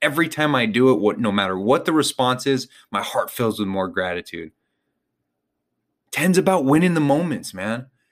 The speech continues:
Life is a series of rituals and moments. 'Cause remember, I have a daily reprieve. This thing wants me dead. A reprieve is a stay from execution.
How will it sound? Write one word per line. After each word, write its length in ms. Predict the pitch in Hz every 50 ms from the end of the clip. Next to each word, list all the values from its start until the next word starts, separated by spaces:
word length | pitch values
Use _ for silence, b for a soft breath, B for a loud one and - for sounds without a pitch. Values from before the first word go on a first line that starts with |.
| _ _ _ _ -
Life 320 | 117 123 143 170 170 -
is 100 | 180 156
a 60 | 170 156
series 400 | - - 156 156 160 160 139 131
of 160 | 117 104 127
rituals 440 | 139 135 - 147 131 127 131 123 113
and 120 | 113 107
moments. 420 | 101 104 101 98 92 - - -
'Cause 160 | - - 139 131
remember, 380 | 151 175 190 190 147 117 110
I 60 | 120
have 100 | 143 156
a 40 | 165
daily 380 | 147 123 - 147 160 160 190 190
reprieve. 460 | 190 190 190 - - 202 160 135 123
This 180 | 135 131 - -
thing 200 | - 165 165 160
wants 260 | 160 165 160 - -
me 100 | 175 165
dead. 420 | 156 185 175 131 110 110 110 - B B B B B B _ -
A 60 | 113
reprieve 420 | 113 127 131 - - 165 175 170 151
is 100 | 147 131
a 40 | 117
stay 340 | - - - 151 156 175 190
from 200 | - 185 175 170
execution. 760 | 170 170 - - - - - 160 139 131 - 113 107 107 -